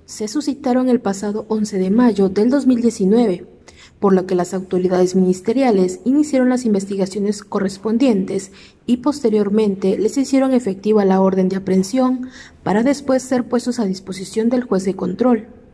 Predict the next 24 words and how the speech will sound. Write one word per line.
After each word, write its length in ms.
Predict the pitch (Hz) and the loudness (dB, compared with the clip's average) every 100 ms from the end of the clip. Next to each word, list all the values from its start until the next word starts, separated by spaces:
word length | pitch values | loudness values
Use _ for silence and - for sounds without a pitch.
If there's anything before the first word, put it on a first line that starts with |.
| - - - - - | -20 -20 -20 -20 -6
La 140 | 196 185 | -2 0
Fiscalía 760 | 196 190 190 185 190 196 247 | 0 -2 0 2 2 2 -2
continuará 520 | 311 294 285 254 226 | 0 2 2 2 0
trabajando 540 | 220 226 196 202 202 220 | 0 -2 -2 -2 -2 0
para 200 | 240 214 | 0 -2
documentar 540 | 190 196 190 190 214 | 0 4 4 2 -2
debidamente 600 | 226 220 220 208 196 226 | 0 0 0 2 2 0
los 180 | 208 196 | 0 -2
otros 280 | 190 202 - | -6 -8 -8
casos 300 | 190 214 190 | -10 -8 -4
de 80 | |
homicidios 720 | 185 185 - 233 185 190 190 - - - - | -4 -4 -4 -4 -4 -6 -6 -10 -20 -20 -6
en 140 | 180 240 | 2 2
los 120 | 254 | 2
que 100 | 254 | 0
dichos 280 | 233 - 220 | 0 -2 -4
sujetos 440 | 208 214 208 240 | -2 -2 -4 -4
participaron 800 | 202 190 - - - 208 214 233 | -4 -4 -4 -4 -2 0 0 0
en 120 | 262 | 0
el 100 | 294 | 2
municipio 520 | 285 233 190 208 190 190 | 4 4 2 -2 -2 0
de 80 | |
Las 180 | 180 175 | -2 -6
Choapas. 540 | - 262 262 220 - | -4 -4 -2 -6 -8